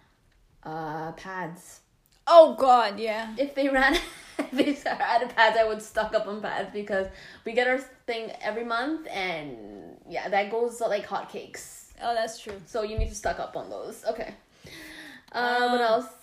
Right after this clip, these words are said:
Speaker 2: me, okay.
Speaker 1: Mm-hmm.
Speaker 2: Uh, would you rather be able to speak every language or be able to talk to animals?
Speaker 1: That's a hard question. Okay, would I
Speaker 2: I'd
Speaker 1: be
Speaker 2: rather talk to animals.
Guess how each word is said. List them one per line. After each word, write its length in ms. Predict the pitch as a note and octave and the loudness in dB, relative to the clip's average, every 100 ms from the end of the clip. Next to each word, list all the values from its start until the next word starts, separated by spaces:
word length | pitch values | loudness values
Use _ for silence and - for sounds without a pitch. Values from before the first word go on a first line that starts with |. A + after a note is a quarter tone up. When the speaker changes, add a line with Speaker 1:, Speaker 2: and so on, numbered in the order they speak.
| - | -16
Speaker 2:
me, 240 | G#3+ G3 G#3 | -14 -10 -10
okay. 260 | - - - | -8 -10 -8
Speaker 1:
Mm-hmm. 340 | C#4 F4 F4 | -4 0 0
Speaker 2:
Uh, 420 | A3+ A#3+ A#3+ A#3 G3 | 0 2 4 2 -2
would 200 | A3 C4 B3+ | -4 -4 0
you 180 | D4+ | 2
rather 400 | C4+ B3 D#4+ F#4+ | 6 6 6 2
be 560 | C4+ D4+ D4+ D4+ - - _ | 0 0 0 -2 -4 -12 _
able 340 | B3 C4+ B3+ C4+ | -2 0 0 -2
to 160 | - A#3+ | -4 -12
speak 400 | - B3+ B3 - | -10 -10 -10 -4
every 260 | A#3 A#3 B3+ | -4 -2 -2
language 640 | A3+ G3+ A#3+ B3+ D4+ D#4 - | -2 -4 -4 -4 -4 -6 -6
or 140 | A#3 | -6
be 260 | G3+ A#3 A#3 | -6 -6 -4
able 220 | A3+ A3+ | -4 -6
to 180 | A3+ B3+ | -8 -8
talk 360 | - A3 G#3 - | -6 -6 -6 -10
to 100 | G#3 | -12
animals? 720 | D#3 F#3 - C#3 - - - _ _ _ _ _ - - - _ _ _ _ - - - - - - - - - - | -12 -12 -14 -16 -18 -18 -20 _ _ _ _ _ -20 -20 -20 _ _ _ _ -18 -16 -14 -16 -18 -18 -18 -20 -20 -18
Speaker 1:
That's 200 | A#3 A#3+ | -14 -12
a 40 | |
hard 320 | F#3 G3 G#3 | -10 -10 -10
question. 420 | G3+ G#3 - - F#3 F3 E3 - - - - _ _ _ _ _ _ | -12 -12 -14 -14 -14 -14 -18 -20 -20 -20 -20 _ _ _ _ _ _
Okay, 220 | G#3 F#3+ D3+ | -18 -14 -12
would 180 | F3+ F3+ | -10 -8
I 160 | F#3 - - _ _ G#3 | -8 -10 -16 _ _ -8
Speaker 2:
I'd 140 | G#3+ | -6
Speaker 1:
be 60 | A3 | -4
Speaker 2:
rather 300 | G#3+ G#3 G#3+ | -4 -4 -8
talk 260 | G#3 G3 | -12 -14
to 100 | - | -16
animals. 600 | - - - - G#3+ G3+ | -16 -16 -18 -16 -18 -20